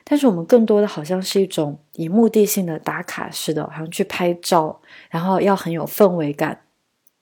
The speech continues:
或者是为了爬到山顶，为了征服，为了有话可说，有故事可表达而进行与自然的接触。它是一种分心的方式，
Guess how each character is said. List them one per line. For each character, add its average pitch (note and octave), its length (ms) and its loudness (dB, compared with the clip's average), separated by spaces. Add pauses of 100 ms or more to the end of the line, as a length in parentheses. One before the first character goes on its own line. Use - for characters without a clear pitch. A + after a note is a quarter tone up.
(360)
或 B3 160 8
者 F#3+ 140 6
是 G3 160 -2
为 G3+ 200 2
了 E3 220 0 (380)
爬 - 160 -2
到 F#3 160 -2
山 F3 320 -2
顶， D#3+ 200 -8 (120)
为 G#3 120 6
了 F3 140 0
征 D#3+ 340 -6
服， D3+ 400 -8 (280)
为 B3 200 8
了 D3+ 280 -2 (160)
有 E3 120 -4
话 G3+ 240 -4
可 - 180 -10
说， - 500 -8 (100)
有 E3+ 160 -4
故 F#3 220 -6
事 E3 340 -4
可 - 120 -10
表 D#3 240 -4
达 E3+ 280 -8 (400)
而 E3+ 160 0
进 F#3 240 -4
行 D#3+ 320 -8 (280)
与 F#3 100 0
自 F3 180 -2
然 D#3 200 -2
的 D#3 140 -4
接 D#3+ 280 -4
触。 - 320 -10 (500)
它 B3+ 140 -2
是 C4+ 180 0
一 C4 60 2
种 F3+ 240 -4
分 G3 220 0
心 G#3+ 220 2
的 G3+ 120 2
方 D#3+ 260 -8
式， - 400 -4